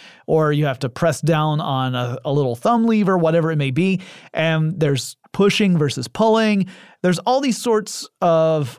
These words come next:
uh, different features that could be in place for any given door. And so we humans, we encounter this once or twice, we can then extrapolate in other situations and very quickly figure out how to use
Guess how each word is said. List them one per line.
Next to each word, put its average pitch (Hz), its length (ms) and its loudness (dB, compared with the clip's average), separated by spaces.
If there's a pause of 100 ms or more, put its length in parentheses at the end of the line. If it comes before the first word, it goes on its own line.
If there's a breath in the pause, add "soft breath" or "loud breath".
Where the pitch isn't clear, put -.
uh, 151 160 0
different 185 400 -2
features 165 440 0
that - 240 -4
could 202 360 2
be 175 200 0 (100)
in 160 180 0
place 147 340 0
for 170 180 -2
any 185 240 2
given 139 340 0
door. 107 360 -6 (480 soft breath)
And 175 480 0 (160)
so 202 220 0
we 190 180 0
humans, 233 580 0 (560 loud breath)
we 202 320 2
encounter 233 420 0
this 180 240 0
once 190 260 0
or 175 60 -2
twice, 220 400 0 (120)
we 202 220 0
can 185 240 0
then 175 260 0
extrapolate 170 960 -2 (100)
in 170 180 0
other 165 240 2
situations 180 840 0
and 156 280 -2
very 185 300 0
quickly 151 400 -2
figure 147 300 0
out 135 160 -4
how 131 240 -2
to 120 160 -6
use 113 440 -4